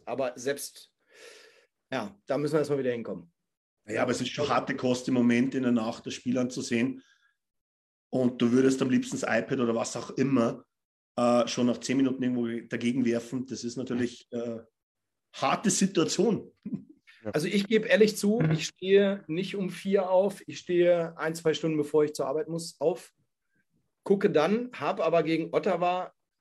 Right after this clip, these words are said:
Speaker 1: ähm, das war jetzt ein Sonntag, aber hab auch nach dem null eins, äh, mir direkt erstmal das Ergebnis angeguckt, hab's dann aber trotzdem zu Ende geguckt.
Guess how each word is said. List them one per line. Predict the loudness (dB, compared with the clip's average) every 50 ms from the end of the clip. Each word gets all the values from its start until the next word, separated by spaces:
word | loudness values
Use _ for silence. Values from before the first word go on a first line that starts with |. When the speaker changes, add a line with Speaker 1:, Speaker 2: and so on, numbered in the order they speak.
| _ -18 -10
Speaker 1:
ähm, | -6 -4 -4 -4 -4 -6 -8 -8 -8
das | -8 -8 -6 -2
war | -2 -2
jetzt | -2 -4 -8
ein | -4
Sonntag, | 0 0 0 0 0 -2 -2 -4 -6 -6
aber | -2 -2 0 0 -2
hab | -4 -6 -6 -4 0
auch | 2 2 2 0
nach | -2 -4 -4 -2
dem | -2 -2 0
null | 0 0 -2
eins, | -2 -4 -4 -4 -4 -4 -6 -10 -12 -12 _ -4
äh, | -2 -2 -2 -2
mir | -2 -2 -2
direkt | -2 0 0 -2 -2 -2 -2
erstmal | -4 -4 -4 -4 -4 -4
das | -4 -4
Ergebnis | -6 -6 -6 -8 -8 -10 -10
angeguckt, | -10 -10 -10 -10 -8 -10 -10 -10 -12
hab's | -14 -12 -8 -6
dann | -4 -4
aber | -2 -4 -4 -6
trotzdem | -6 -8 -10 -10 -8 -10 -8
zu | -6 -8
Ende | -8 -8 -8 -6
geguckt. | -6 -6 -4 -4 -6 -6 -8 _